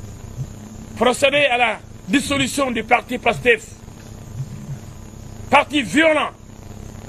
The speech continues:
par ses appels à la mort, appel au Garça Garça, au Choki Fin,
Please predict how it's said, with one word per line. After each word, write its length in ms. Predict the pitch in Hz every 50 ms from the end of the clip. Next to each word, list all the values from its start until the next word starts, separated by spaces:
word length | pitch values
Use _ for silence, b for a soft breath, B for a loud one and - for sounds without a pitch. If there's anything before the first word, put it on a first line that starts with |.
| - - - -
par 100 | - -
ses 260 | - - 269 247 190
appels 460 | 269 269 - - 294 285 262 240 240 - - - - - - - - - - - - - - - - - - - - -
à 60 | 233
la 160 | 254 269 269
mort, 500 | 254 277 302 294 269 233 175 147 127 - - - - - - - - - - - - - - - - - - - - - - - - - - - - - - - - - - - - -
appel 460 | - 285 - - 294 302 294 269 240 - - -
au 140 | 254 262 247
Garça 380 | 185 294 302 - - 294 277
Garça, 440 | 262 262 277 254 - 277 247 196 - - - - - - - - - - - - - - - - - - - - - - - -
au 140 | 294 311 311 302
Choki 280 | - 320 320 311 302 311
Fin, 320 | - - 285 320 302 233